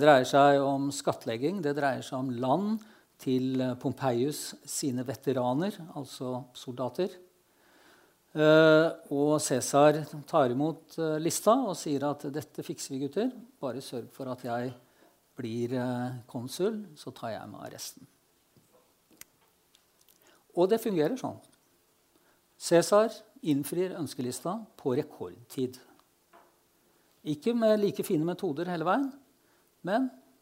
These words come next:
det er effektivt. Men etter at herrene Pompeius og Crassus har fått ønskelista oppfylt, så presser de den fortsatt unge Cæsar ut. Pompeius, generalen,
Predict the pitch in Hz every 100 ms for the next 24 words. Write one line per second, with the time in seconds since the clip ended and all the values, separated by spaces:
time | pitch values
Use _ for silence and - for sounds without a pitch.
0 | _ 160 143 - - - - - _ _
1 | _ _ _ _ _ _ - - - _
2 | _ _ _ _ _ _ _ 180 208 254
3 | 165 123 - - 196 - - 131 214 240
4 | 247 247 160 160 175 151 - 180 160 147
5 | 135 143 151 - - 139 143 151 - 113
6 | - - - - - 147 143 131 - 170
7 | 127 - 113 - - 151 - - 233 240
8 | - - _ _ _ _ - - 170 -
9 | 190 151 - - 147 226 165 151 131 -
10 | 139 - 147 120 120 127 - 104 - 120
11 | - 147 160 - - _ _ _ _ _
12 | _ _ _ - 160 147 156 156 240 254
13 | - - _ _ _ _ - - - -
14 | _ _ - 135 143 160 - 220